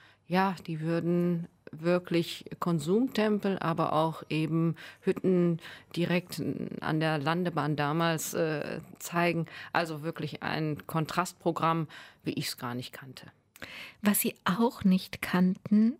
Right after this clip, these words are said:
Speaker 2: war die Art, wie da Medizin praktiziert wurde. Denn die Schwestern, die da gearbeitet haben, haben nicht drauf gewartet, dass die Menschen zu ihnen kamen. Was haben die gemacht?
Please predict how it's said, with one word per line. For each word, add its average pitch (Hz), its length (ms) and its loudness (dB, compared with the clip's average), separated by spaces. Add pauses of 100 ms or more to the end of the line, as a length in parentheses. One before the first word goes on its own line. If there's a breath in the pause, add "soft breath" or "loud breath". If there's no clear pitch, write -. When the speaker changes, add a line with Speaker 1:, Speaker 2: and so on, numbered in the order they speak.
Speaker 2:
war 190 540 0 (160)
die 214 280 0
Art, 233 360 2
wie 214 80 4
da 196 180 4
Medizin 214 680 2
praktiziert - 800 -4
wurde. 190 240 0
Denn 202 340 4 (360 loud breath)
die - 80 -6
Schwestern, 196 480 2
die 196 100 -2
da 185 140 2
gearbeitet 190 480 2
haben, 208 200 6
haben 233 100 6
nicht 262 140 0
drauf - 200 0
gewartet, 185 400 0
dass 196 100 2
die 190 120 -2
Menschen 185 360 2
zu - 160 -6
ihnen 175 260 4
kamen. 170 300 2
Was 190 160 2
haben 202 140 4
die 214 100 -2
gemacht? 208 520 0